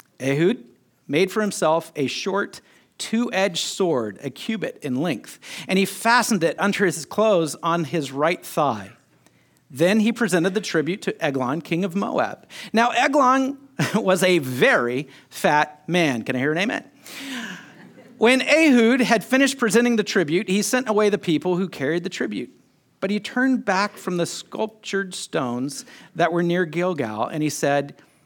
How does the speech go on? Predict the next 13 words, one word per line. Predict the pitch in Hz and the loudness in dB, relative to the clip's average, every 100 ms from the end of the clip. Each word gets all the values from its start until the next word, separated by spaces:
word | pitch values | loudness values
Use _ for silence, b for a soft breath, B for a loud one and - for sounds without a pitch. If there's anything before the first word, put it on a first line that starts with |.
| b b _ | b b _
"I | - | -12
have | 123 127 | -10 -10
a | |
secret | - - 165 123 - | -12 -12 -12 -14 -10
message | 143 151 - 101 | -8 -6 -8 -12
for | - 98 | -12 -12
you, | 98 95 90 | -12 -14 -16
O | 110 | -18
king." | 95 - 101 131 _ _ b b b b b _ | -14 -12 -10 -12 _ _ b b b b b _
And | 117 110 98 110 165 _ | -10 -8 -10 -14 -20 _
he | - 123 | -8 -4
said, | 143 110 95 | -2 -2 -4
"Silence!" | - 269 240 180 - - - | 0 2 2 -2 -6 -8 -8